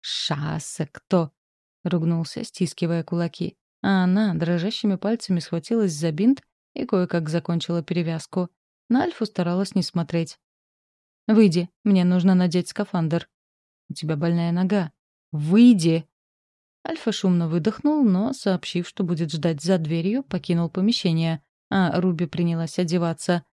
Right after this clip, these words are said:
Но уже первый шаг в громоздком костюме стоил мучительной боли в лодыжке. И все же, прикусив губы, Руби упрямо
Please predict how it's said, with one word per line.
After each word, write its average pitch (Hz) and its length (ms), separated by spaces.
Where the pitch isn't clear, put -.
Но 190 140
уже 180 140
первый 180 420
шаг 156 340
в 170 160
громоздком 165 680
костюме 220 560
стоил 185 340
мучительной 170 680
боли 160 260
в 156 100
лодыжке. 170 520
И 208 80
все 190 360
же, 196 140
прикусив 170 540
губы, 196 360
Руби 185 300
упрямо 175 540